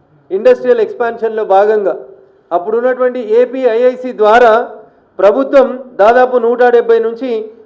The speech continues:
నూట ఎనభై ఎకరాల భూమిని అక్కడ ఉండేటువంటి వివిధ పరిశ్రమలకు కేటాయింపు చేస్తామని చెప్పి తీసుకొని కేటాయించారు. అందులో చిన్న పరిశ్రమలు ఉన్నాయి, పెద్ద పరిశ్రమలు ఉన్నాయి, రకరకాలైనటువంటి పరిశ్రమల పేరిట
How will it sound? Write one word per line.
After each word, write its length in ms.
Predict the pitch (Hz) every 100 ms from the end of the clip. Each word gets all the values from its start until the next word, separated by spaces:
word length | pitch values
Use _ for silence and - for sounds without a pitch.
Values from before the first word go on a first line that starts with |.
| -
నూట 180 | 214 247
ఎనభై 400 | 247 233 226 226
ఎకరాల 380 | 220 214 214 202
భూమిని 600 | 208 240 247 220 214 - - _ _ _ _ -
అక్కడ 180 | 185 208
ఉండేటువంటి 420 | 208 208 202 190
వివిధ 220 | 202 202
పరిశ్రమలకు 580 | 196 185 185 214 196 190
కేటాయింపు 380 | 185 196 190 185
చేస్తామని 460 | 180 180 175 165
చెప్పి 160 | 175 190
తీసుకొని 500 | 185 180 - 170 208 - _ _ _ _
కేటాయించారు. 560 | 180 175 170 143 - 120 - _ _ _ _ _ _
అందులో 180 | 160 175 185
చిన్న 140 | 190
పరిశ్రమలు 440 | 190 175 185 185
ఉన్నాయి, 200 | 185 190
పెద్ద 200 | 185 180
పరిశ్రమలు 520 | 190 185 180 190 180 180
ఉన్నాయి, 280 | 185 190 - - _
రకరకాలైనటువంటి 880 | 180 190 202 208 220 214 208 196 196
పరిశ్రమల 500 | 180 180 180 202 185
పేరిట 400 | 180 175 190 185